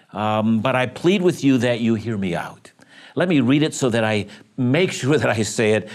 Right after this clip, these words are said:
the way I've wanted to say it. The thing about heaven that excites me more than anything else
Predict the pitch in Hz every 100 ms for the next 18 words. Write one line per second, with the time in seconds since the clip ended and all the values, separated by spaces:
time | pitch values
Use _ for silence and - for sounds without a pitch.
0 | - 117 113 110 98 104 104 98 85 -
1 | 82 71 - - _ _ _ - - 202
2 | 160 165 233 220 190 165 117 107 90 107
3 | 104 - - 127 120 110 98 107 104 107
4 | 123 127 95 78 85 -